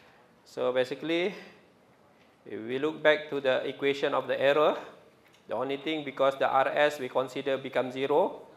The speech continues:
so this is zero, so it's only become minus omega S.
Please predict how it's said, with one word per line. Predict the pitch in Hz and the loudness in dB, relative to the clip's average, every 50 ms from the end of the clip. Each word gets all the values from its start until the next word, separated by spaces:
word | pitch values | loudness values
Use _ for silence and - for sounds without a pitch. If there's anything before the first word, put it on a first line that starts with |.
| - _ _ _ _ _ _ _ _ _ _ _ _ _ _ | -20 _ _ _ _ _ _ _ _ _ _ _ _ _ _
so | _ - 120 117 | _ -8 -6 -6
this | 117 131 127 131 | -6 -6 -6 -6
is | 123 127 127 | -6 -6 -6
zero, | 127 131 139 143 147 156 180 269 - - - - | -4 -2 0 2 4 2 2 2 -2 -8 -14 -18
so | - - 123 117 | -14 -10 -8 -6
it's | 120 123 120 131 | -6 -4 -2 -2
only | 120 127 127 127 | -2 -2 -2 -4
become | 120 123 120 - - 120 120 113 | -6 -8 -4 0 0 0 2 2
minus | 117 120 123 123 127 123 120 120 - - | 2 2 2 2 0 0 -2 -2 -4 -6
omega | - 131 120 120 123 120 107 113 113 - - | -4 -4 -4 -2 -4 -4 0 0 0 0 2
S. | 123 110 92 - - - - - | 0 0 0 -2 -8 -16 -18 -20